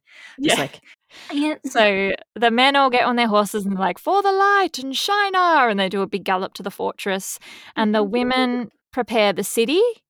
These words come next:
Speaker 2: and Min dips.
Speaker 1: 'Cause she's
Speaker 3: Oh,
Speaker 1: the,
Speaker 3: yeah.
Speaker 1: so smart. I love her.
Speaker 2: Yeah, <laughs>
Speaker 3: She,
Speaker 2: she's the
Speaker 3: mm.
Speaker 2: smart one. She's like, "I am outta here."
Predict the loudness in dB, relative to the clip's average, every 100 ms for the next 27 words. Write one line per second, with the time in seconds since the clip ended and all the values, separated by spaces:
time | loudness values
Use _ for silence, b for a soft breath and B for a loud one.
0 | _ _ _ _ _ _ -2 -2 0 2
1 | 2 0 -2 -2 -6 -10 -10 -10 -16 _
2 | _ -10 -8 -8 -6 -4 -2 -2 -2 -2
3 | -4 -4 -6 -8 -12 -14 -16 -14 -14 -16
4 | -16 -18 -20 _ _ -10 2 4 4 2
5 | 0 2 0 0 -2 0 2 0 0 -2
6 | 0 0 2 0 0 -2 -6 -6 0 4
7 | 4 2 -2 -2